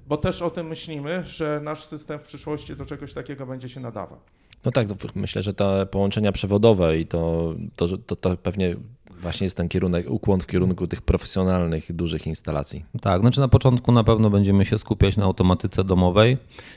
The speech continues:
Speaker 3: a, ale gdzieś z tyłu głowy, tak jak Jaromir mówi, mamy też, e, inwestycje wielkopowierzchniowe i cały system jest pod to, e, przygotowany. Więc, no, trzeba tylko odpowiednie elementy do tego dołożyć i w późniejszym etapie,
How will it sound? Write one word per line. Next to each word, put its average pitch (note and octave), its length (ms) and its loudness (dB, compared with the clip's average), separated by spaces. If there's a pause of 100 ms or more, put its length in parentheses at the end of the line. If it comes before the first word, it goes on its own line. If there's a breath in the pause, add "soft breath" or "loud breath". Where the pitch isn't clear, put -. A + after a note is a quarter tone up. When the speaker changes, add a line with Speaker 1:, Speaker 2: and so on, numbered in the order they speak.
(160 loud breath)
Speaker 3:
a, G2+ 340 4
ale G#2 180 6
gdzieś G2+ 220 2
z - 40 -12
tyłu F#2+ 200 4
głowy, G2 240 4
tak F#2 140 -2
jak F#2+ 140 2
Jaromir F#2 340 6
mówi, F#2+ 260 4
mamy F#2+ 260 6
też, - 560 0
e, F#2 140 2
inwestycje F#2 520 0
wielkopowierzchniowe F2+ 1000 4 (360 loud breath)
i G#2+ 100 0
cały G#2+ 240 6
system F#2+ 420 0
jest F#2+ 160 2
pod - 280 0
to, F#2 300 4 (380)
e, F2+ 40 0
przygotowany. F2+ 680 4 (680 loud breath)
Więc, F#2 560 0
no, F#2+ 160 4
trzeba F#2+ 300 0
tylko F#2+ 240 0
odpowiednie F2+ 480 4
elementy F2 420 2
do F2+ 120 2
tego F2+ 220 0
dołożyć F#2 500 4
i F#2 100 -2
w - 80 -6
późniejszym F#2 500 4
etapie, F2+ 540 4